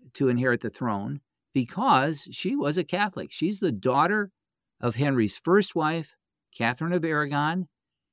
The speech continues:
and Catherine and her daughter Mary had remained faithful to the Catholic Church through all of the rest of Henry, Henry's reign. Well, Catherine had died, but they had remained faithful to the Catholic religion, and Mary was still a Catholic,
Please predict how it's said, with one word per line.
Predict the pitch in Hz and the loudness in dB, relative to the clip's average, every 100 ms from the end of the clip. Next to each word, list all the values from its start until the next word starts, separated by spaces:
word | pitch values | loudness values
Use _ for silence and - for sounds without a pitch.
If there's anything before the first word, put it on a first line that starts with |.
| _ _ - | _ _ -6
and | 110 104 | -4 -4
Catherine | - 147 175 - 208 226 196 _ _ - | 0 4 4 2 0 -2 -4 _ _ -2
and | 123 180 | 0 2
her | 202 | 0
daughter | 190 180 170 | 2 2 2
Mary | 160 170 139 127 135 _ _ - | 2 4 4 4 2 _ _ -4
had | 151 160 143 | 0 2 2
remained | 139 135 127 113 | 2 2 2 0
faithful | - 147 185 - 202 | 0 2 2 0 -4
to | 190 143 | -4 -8
the | 95 | -10
Catholic | - 135 139 143 156 139 | -8 -4 -4 -4 -10 -8
Church | - 104 101 - - _ _ _ _ _ _ _ | -4 -2 -4 -8 -16 _ _ _ _ _ _ _
through | 120 110 - | 0 0 0
all | 123 156 208 | 4 6 6
of | |
the | 185 | 4
rest | 147 143 139 | 4 4 2
of | 139 113 | -2 -4
Henry, | 139 147 - - _ - | -6 -6 -8 -14 _ -8
Henry's | 131 139 123 98 | -4 0 0 2
reign. | 113 95 101 | 0 0 -4
Well, | 95 87 - | -8 -10 -2
Catherine | 135 120 92 | 0 0 -2
had | 87 | -4
died, | 98 113 101 104 | -2 0 0 -2
but | 110 - _ _ _ _ _ _ _ _ _ | -4 -6 _ _ _ _ _ _ _ _ _
they | 120 | 4
had | 127 117 | 4 6
remained | 123 147 190 | 4 4 2
faithful | 190 170 156 | 2 0 0
to | 117 | -4
the | 113 | -4
Catholic | 139 123 147 139 | -4 -4 -6 -6
religion, | 143 110 123 123 | -2 0 0 0
and | |
Mary | 135 170 170 | 0 0 0
was | 143 - | 0 -2
still | - 220 233 | 0 0 0
a | 113 | -4
Catholic, | - 95 76 - 113 | -6 -6 -6 -6 -8